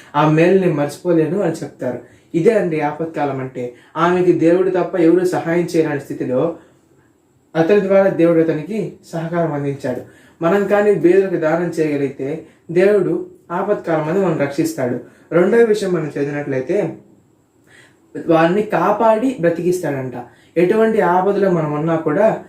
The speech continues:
దేవుడు మనల్ని కాపాడి బ్రతికిస్తాడు. మూడవ వచనం చదివినట్లయితే, "రోగ శయ్యం మీద యెహోవా వారిని ఆదరించును, రోగం రాకుండా దేవుడు కాపాడుతాడు" అని వ్రాయబడి ఉంది.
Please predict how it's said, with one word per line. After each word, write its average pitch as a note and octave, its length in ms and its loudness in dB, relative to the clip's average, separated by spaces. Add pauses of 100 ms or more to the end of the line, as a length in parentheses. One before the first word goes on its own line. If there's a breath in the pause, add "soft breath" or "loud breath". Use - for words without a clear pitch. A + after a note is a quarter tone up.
(160 loud breath)
దేవుడు F#3+ 280 4
మనల్ని F#3 300 -4
కాపాడి F3+ 520 -4
బ్రతికిస్తాడు. D#3+ 640 -4 (360 soft breath)
మూడవ A3 180 6
వచనం G#3+ 380 -2
చదివినట్లయితే, D3+ 880 -4 (1700 soft breath)
"రోగ A#3 340 4
శయ్యం F#3 340 0
మీద D#3+ 160 0
యెహోవా E3+ 380 2
వారిని D3+ 280 0
ఆదరించును, D3 840 -4 (320 soft breath)
రోగం G#3 500 2
రాకుండా G#3 520 0
దేవుడు E3 380 2
కాపాడుతాడు" E3+ 800 -2
అని G#3+ 160 -2
వ్రాయబడి D3 440 0
ఉంది. B2 280 -4